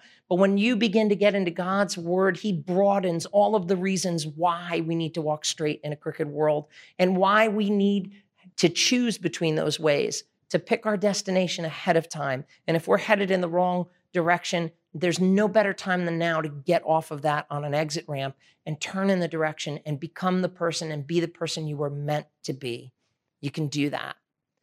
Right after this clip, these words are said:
But delighting in God's law, this Hebrew word chafetz, it's, it's not just to, like, be happy, you know, um, to, to smile over something. It's to want it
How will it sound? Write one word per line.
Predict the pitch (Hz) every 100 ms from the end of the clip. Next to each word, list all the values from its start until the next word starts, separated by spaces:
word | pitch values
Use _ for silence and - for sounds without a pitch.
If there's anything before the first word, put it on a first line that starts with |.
| _ _ _ _
But | 170 - _ _ _ _ _
delighting | 175 160 180 262 269 208
in | 175
God's | 151 151 - -
law, | 160 165 - 156 _ _ _
this | 160
Hebrew | - 226 202 208
word | 196 165
chafetz, | - 185 - - 208 - - - -
it's, | 170 - - _ _ _ -
it's | 175 208
not | 220 247 180
just | 214 - -
to, | 185
like, | 170 151 _ _ -
be | 175
happy, | - 196 - 151 131 123 -
you | 151
know, | 160 170 170
um, | - 147 147 143 _ _ _ _ _ _ _ _ _ _ _
to, | 160 147
to | _ 170 139
smile | 139 - 196 165 170 160 143
over | 143 156
something. | 147 147 135 143 135 _ _ _
It's | 175 -
to | - 180
want | 147 135 139 156 165
it | 147